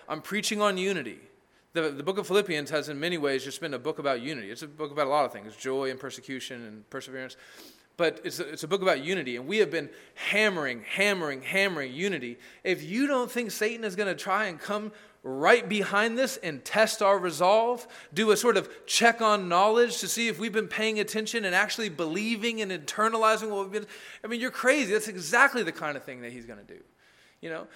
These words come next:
you sign that church covenant, and half of that church covenant is like, "Hey, life together is gonna be really hard. You better be committed to fighting through how difficult it really is."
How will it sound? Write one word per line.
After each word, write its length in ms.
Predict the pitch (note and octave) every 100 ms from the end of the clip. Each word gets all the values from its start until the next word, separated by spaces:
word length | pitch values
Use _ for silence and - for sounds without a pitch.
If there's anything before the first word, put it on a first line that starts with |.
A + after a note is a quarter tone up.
| -
you 160 | - A3
sign 320 | - B3 A#3+
that 160 | A3+ G#3+
church 260 | A#3 B3
covenant, 560 | - B3+ G#3+ D3 F#2 - _ _ _ F3+
and 160 | F3
half 260 | - B3 A3
of 80 | A3
that 140 | G#3+
church 260 | A3 A3+ -
covenant 400 | A#3+ G3 E3 D#3+
is 140 | D#3
like, 160 | D3+ -
"Hey, 240 | G3+ F#3+
life 400 | C3 D3 G3 G#3+
together 320 | G#3+ G#3+ A3+
is 100 | G3
gonna 160 | F3+ F3+
be 160 | D#3+
really 240 | D#3 F3 D#3+
hard. 380 | F3 F3+ G#3+ G#3 - -
You 120 | D#3+
better 260 | G3+ A3+
be 160 | G3 F#3+
committed 540 | - E3+ G3 E3 D3+
to 100 | D#3+
fighting 400 | D3 F3+ F3+ F3
through 240 | D3 F3+ E3+
how 140 | D#3+
difficult 480 | D3 E3+ D3+ D#3 D#3
it 100 | D3+
really 280 | D3+ D3+ C#3+
is." 420 | B2+ - -